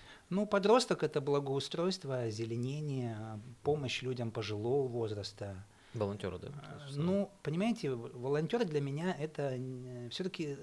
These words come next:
Speaker 1: работа и доброволец. Это две большие разницы. И добровольчество подразумевает, ну,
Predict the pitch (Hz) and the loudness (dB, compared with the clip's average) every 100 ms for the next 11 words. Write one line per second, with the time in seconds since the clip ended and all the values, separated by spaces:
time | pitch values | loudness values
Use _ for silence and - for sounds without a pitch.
0 | - - 143 143 196 226 147 135 135 131 | -12 0 0 6 4 6 0 -2 -4 -2
1 | 139 135 143 135 120 98 - 170 156 123 | 0 2 2 2 2 0 -6 -4 -4 0
2 | 165 135 123 - 135 120 101 92 87 - | 0 0 0 0 0 0 0 -4 -12 -14
3 | - 107 120 160 190 262 - - 139 135 | -12 -6 -2 2 4 4 4 2 -2 0
4 | 135 135 151 196 180 - - - - - | 0 0 2 2 2 0 -20 -20 -20 -20
5 | - - - - - 170 | -20 -20 -20 -12 -6 -4